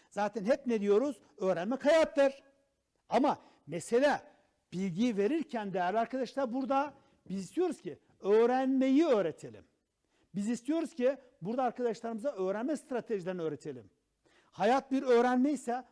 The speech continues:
bunu nasıl hale getireceğiz? Bunu öğrenelim. Bunun için ulusal bir kanalda bir yayın dilimi ayrılıyor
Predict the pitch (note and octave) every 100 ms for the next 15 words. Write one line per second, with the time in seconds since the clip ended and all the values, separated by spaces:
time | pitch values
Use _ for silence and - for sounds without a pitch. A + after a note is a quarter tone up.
0 | _ F#3 A#3 A3 B3+ G#3+ G3+ E3+ G3 G3+
1 | G#3 F3+ A3+ G#3+ E3+ A#2 F#2+ _ _ _
2 | _ _ _ _ _ _ _ D#3 B3+ E4+
3 | - F#3+ G#3 B3+ - _ _ _ _ _
4 | _ _ _ _ _ _ _ _ _ _
5 | F2+ _ _ _ A#2+ - F3 G3+ A#3 A3+
6 | A3 A3 G#3+ A3 _ _ _ _ _ _
7 | _ _ _ _ _ _ _ _ _ _
8 | _ _ _ _ - D3 A#2+ - G2 B2
9 | G3+ E3+ G#3 A3+ G#3+ G#3 G3 A3 A3